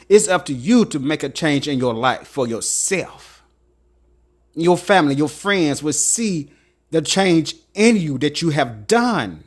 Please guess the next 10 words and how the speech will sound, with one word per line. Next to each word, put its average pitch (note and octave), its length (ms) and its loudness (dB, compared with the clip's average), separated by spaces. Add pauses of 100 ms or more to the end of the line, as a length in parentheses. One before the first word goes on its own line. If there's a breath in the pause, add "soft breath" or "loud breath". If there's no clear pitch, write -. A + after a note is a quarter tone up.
(360)
for C3 180 -2
yourself. - 800 -8 (2000)
You A#3 160 2
do F3+ 220 -2
that. - 400 -12 (3000)
Do G#3 240 -4
it. - 260 -20 (4000)
And C#3+ 220 -4
you F3+ 180 -4
will D3 520 -2